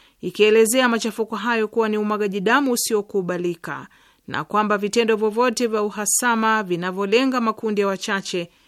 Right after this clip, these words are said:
katika nchi hiyo ya Kiarabu vinapaswa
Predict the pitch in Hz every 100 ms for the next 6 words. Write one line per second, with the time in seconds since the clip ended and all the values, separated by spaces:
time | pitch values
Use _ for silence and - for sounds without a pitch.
0 | _ _ - 185 - 196 185 185 - -
1 | 202 - - 190 180 - 190 180 175 175
2 | - _ _ _ 170 175 165 165 - 165
3 | 160 202 226 196 185 170 - 160 - -
4 | 165 -